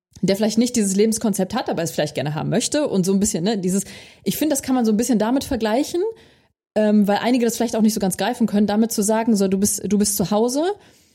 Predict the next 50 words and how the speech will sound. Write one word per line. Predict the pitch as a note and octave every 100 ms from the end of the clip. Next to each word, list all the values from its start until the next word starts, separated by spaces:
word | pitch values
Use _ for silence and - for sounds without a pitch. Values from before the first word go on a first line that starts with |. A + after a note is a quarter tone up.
| _ _ -
und | G#3+
du | G#3
gehst | A#3
jetzt | A3+ -
einkaufen. | A3 G#3+ F#3 D#3 - D#3+ F3 _ _ _ _
Und | G3+
dann | G3+
guckst | - -
du | B3
ja | A3
auch, |
in | G#3+ G3+
welchen | A#3 A3+ G3
Laden | A3+ A3 F#3+
gehst | A#3+ A#3 -
du. | D#3+ F3+ - _ _ _
Dir | G3+
ist | G3+
ja, | A3+ -
also | G3
weißt | G3 C#4
du, | D4+
ne, | A#3
du | G3
gehst | A3+
ja | A3+
nicht | G#3
einfach | G#3 A3+ F#3+
nur | A3 G#3+ -
in | G3+
den | G3+
nächsten, | F#3+ A#3 - -
vielleicht | D4+ F3+ E3 D3+
ja, | E3+ G#3+
aber | - F#3+
vielleicht | F#3+ G3 G3+
gehst | F#3
du | F#3
dann | F#3
zum | G#3 -
Aldi, | G3+ A3+ B3+
weil | G#3 G3
da | G#3 A3
irgendwas | G#3 G3+ G3+
im | F#3+
Angebot | G#3+ F3 D#3+ -
ist. | D#3+ -
Oder | - F3+
du | F#3
gehst, | F#3 G3 G3